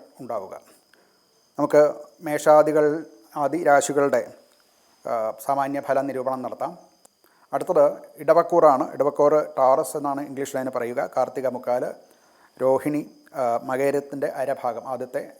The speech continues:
ആ, രണ്ട്, ആ, പാദങ്ങൾ ചേർന്നതാണ് ഇടവക്കൂറ്. ആ, നമ്മ-, നമ്മുടെ പൊതുവായിട്ട്, ആ, ഇവരുടെ ഒരു, ആ, ജീവിച്ചു വന്ന ആ, ആ ഒരു അന്തരീക്ഷത്തിൽ ചില വ്യതിയാനങ്ങൾ വരുന്നുണ്ട്. അഷ്ടമത്തിലേക്കാണ്,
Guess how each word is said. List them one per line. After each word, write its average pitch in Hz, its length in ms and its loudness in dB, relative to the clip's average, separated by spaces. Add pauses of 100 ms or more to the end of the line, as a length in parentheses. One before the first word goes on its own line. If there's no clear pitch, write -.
ആ, 113 400 -10 (200)
രണ്ട്, 123 260 -10 (460)
ആ, 113 240 -10
പാദങ്ങൾ 117 520 -2 (200)
ചേർന്നതാണ് 117 600 -4 (600)
ഇടവക്കൂറ്. 139 520 4 (920)
ആ, 65 380 -20 (240)
നമ്മ-, 143 240 -18 (100)
നമ്മുടെ 151 180 2
പൊതുവായിട്ട്, 160 640 6 (120)
ആ, 143 220 -2
ഇവരുടെ 151 260 -2
ഒരു, 156 420 2
ആ, 135 460 -2
ജീവിച്ചു 151 340 -6
വന്ന 151 260 2
ആ, 151 420 -4
ആ 139 100 -6
ഒരു 143 140 -2
അന്തരീക്ഷത്തിൽ 147 720 -2
ചില 135 420 0
വ്യതിയാനങ്ങൾ 139 680 -2 (640)
വരുന്നുണ്ട്. 135 420 2
അഷ്ടമത്തിലേക്കാണ്, 147 960 -2